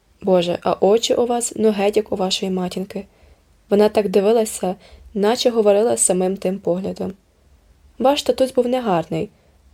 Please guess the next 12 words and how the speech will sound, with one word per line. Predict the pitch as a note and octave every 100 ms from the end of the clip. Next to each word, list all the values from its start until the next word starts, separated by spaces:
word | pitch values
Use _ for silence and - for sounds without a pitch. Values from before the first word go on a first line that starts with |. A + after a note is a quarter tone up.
| -
але | F#3+ F#3+
страшенно | - F#3 F3+ F#3 G3+
добрий. | G3 F3 E3+ F3+ F3+ - _ _ _ _ _ _ _
Я | G#3
чула, | G#3 - A#3+ G#3+
люди | G#3+ A3
казали, | A3 F#3+ G3 A3 G#3 F#3+ - _ _ _
як | G#3 G3+
вони | G#3 A3
щойно | - G#3 G#3
побралися, | G3 F#3+ F#3+ G#3+ G#3 - F#3+ F#3 - - _ _ _ _
буцім | A3 A3+ A3+ - G#3+